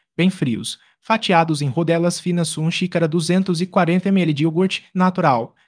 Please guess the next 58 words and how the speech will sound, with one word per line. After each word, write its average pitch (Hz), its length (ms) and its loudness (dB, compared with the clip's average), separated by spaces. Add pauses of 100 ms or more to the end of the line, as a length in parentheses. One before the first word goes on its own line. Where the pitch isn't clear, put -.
sem 175 240 0
açúcar, 175 360 -2
dois 170 320 0
colheres 147 440 0
de 135 80 -2
sopa 180 360 -2
de 160 100 0
endro 156 180 0
picado, 175 460 -2
dois 170 300 -2
colheres 139 520 -2
de 135 80 -4
sopa 180 320 -4
de 143 120 -2
salsinha 170 500 -2
picada, 180 420 -2
dois 170 300 -2
colheres 147 480 0
de 139 140 -2
sopa 180 320 -2
de 147 80 -2
cebolinha 175 440 -2
picada, 180 400 -2
dois 170 360 0
colheres 143 500 0
de 143 100 -4
sopa 185 320 -2
de 160 80 0
azeite 160 380 0
de 151 80 -2
oliva, 156 300 0
suco 190 320 -2
de 165 120 0
um 170 120 2
limão, 175 280 2
aproximadamente 185 880 0
dois 180 280 0
colheres 143 520 0
de 139 120 -2
sopa, 180 340 -2
um 185 100 2
quatro 185 400 0
colher 143 320 2
de 135 120 -2
chá 185 200 2
de 170 120 0
sal, 170 260 2
dois 185 300 0
colheres 143 480 0
de 135 100 0
sopa 185 260 -4
de 151 120 0
sementes 175 580 2
de 127 100 -2
girassol 175 540 2
torradas. 165 480 0
Instruções: 170 640 -2
um. 113 240 -6